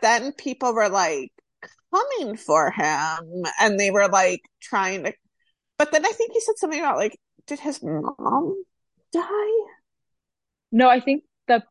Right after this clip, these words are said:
Speaker 2: the comments were, were so
Speaker 1: About
Speaker 2: intense that
Speaker 1: his
Speaker 2: they
Speaker 1: mom.
Speaker 2: wanted his mom to die or his friends to
Speaker 1: Okay.
Speaker 2: die or everybody he loved to
Speaker 1: Okay.
Speaker 2: experience bad things. And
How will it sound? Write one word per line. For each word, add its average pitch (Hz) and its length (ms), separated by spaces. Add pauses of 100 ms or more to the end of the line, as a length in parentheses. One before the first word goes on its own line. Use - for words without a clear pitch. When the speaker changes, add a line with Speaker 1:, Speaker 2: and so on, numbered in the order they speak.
(120)
Speaker 2:
the 214 120
comments 220 880
were, 185 460
were 190 140
so 190 300
Speaker 1:
About 196 260
Speaker 2:
intense 220 420
that 208 120
Speaker 1:
his 170 80
Speaker 2:
they 202 160
Speaker 1:
mom. 180 220
Speaker 2:
wanted 214 760
his 185 220
mom 160 280
to 170 120
die 143 420
or 180 160
his 175 160
friends 165 260
to 202 60
Speaker 1:
Okay. 180 120
Speaker 2:
die 156 260
or 185 160
everybody 185 320
he 185 140
loved 160 480 (480)
to 170 360
Speaker 1:
Okay. 214 340
Speaker 2:
experience 180 560
bad 165 300
things. 160 420
And 175 220